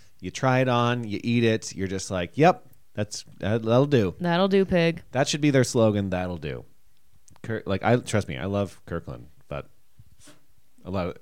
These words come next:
Speaker 1: our dog is sneezing right now.
Speaker 2: I don't think anybody would have heard that.
Speaker 1: You don't think so, huh?
Speaker 2: No, unless we have a little dog mic. And
Speaker 1: Call
Speaker 2: if
Speaker 1: into the show if you heard our dog sneeze. Uh, <laughs> one triple eight nine oh five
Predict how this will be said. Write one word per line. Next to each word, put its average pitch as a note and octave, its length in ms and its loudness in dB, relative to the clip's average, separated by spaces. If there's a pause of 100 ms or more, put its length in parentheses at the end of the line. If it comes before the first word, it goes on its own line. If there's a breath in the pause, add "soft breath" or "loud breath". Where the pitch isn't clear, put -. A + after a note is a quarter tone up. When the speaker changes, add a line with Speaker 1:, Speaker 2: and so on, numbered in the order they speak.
Speaker 1:
our E2+ 100 -4
dog D#2 240 -2
is D#2+ 100 -8
sneezing D#2 320 -6
right C#2+ 160 -8
now. C#2+ 200 -8 (680)
Speaker 2:
I A3+ 60 0
don't C#4 140 -2
think C4 120 2
anybody E3 260 4
would D3+ 100 0
have D3 100 -2
heard G#3 180 4
that. - 260 -2 (560)
Speaker 1:
You A2 60 2
don't C#3+ 140 4
think F3+ 140 2
so, E2+ 160 0
huh? F#2 180 -2 (100)
Speaker 2:
No, C#4+ 500 6
unless C4+ 280 2
we C#4+ 40 8
have B3 100 8
a - 20 2
little F3+ 240 6
dog E3+ 520 4
mic. E3 280 2
And E3+ 120 2
Speaker 1:
Call B3+ 240 12
Speaker 2:
if A#3+ 80 8
Speaker 1:
into G#3+ 120 2
the F3 100 2
show F3 320 4
if C#3 80 0
you E3 140 2
heard D#3+ 180 2
our C3 140 2
dog B2+ 360 2
sneeze. A#2+ 540 4
Uh, G#2 280 4
<laughs> - 20 4
one C#3 400 4
triple C3 360 0
eight A#2+ 360 0
nine A2 240 2
oh G#2 100 4
five F#2+ 800 2